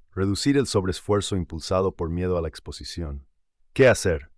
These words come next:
Establecer criterios claros de suficiencia antes de iniciar una tarea. ¿Cómo hacerlo? Definir estándares mínimos y máximos razonables.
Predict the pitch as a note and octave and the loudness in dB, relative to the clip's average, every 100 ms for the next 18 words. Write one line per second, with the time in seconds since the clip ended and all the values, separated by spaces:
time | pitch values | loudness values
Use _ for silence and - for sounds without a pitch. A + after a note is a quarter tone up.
0 | _ - - G#2 G2+ G2+ C#3+ B2 A2 G#2 | _ -12 -2 2 4 6 4 4 0 2
1 | G#2 G2 - G2 G2+ G2 E2+ - E2 D#2+ | 4 2 0 2 4 2 -2 -8 -10 -10
2 | - F#2+ F#2 F2 - F#2 F#2+ F#2+ F2 E2+ | -4 -4 -2 -4 -4 -4 -4 -4 -4 -4
3 | - F2+ F#2 E2+ - D2+ E2+ D2+ - _ | -2 -2 -2 -4 -6 -4 -4 -6 -10 _
4 | _ - - B2 F#2+ - F2 D#2 C#2+ - | _ -10 -2 2 2 0 -2 -2 -10 -12
5 | - F#2 F#2 G2+ A2+ G#2 G#2+ G#2 G2 F2+ | -12 -8 -2 0 0 0 2 2 2 0
6 | F#2+ G#2 G2+ F2+ - E2 F2 - F2+ E2+ | -2 -2 -2 -4 -4 -4 -4 -4 -6 -6
7 | D#2+ D#2 D#2+ E2+ D#2+ D2 - - | -8 -8 -6 -6 -6 -8 -12 -20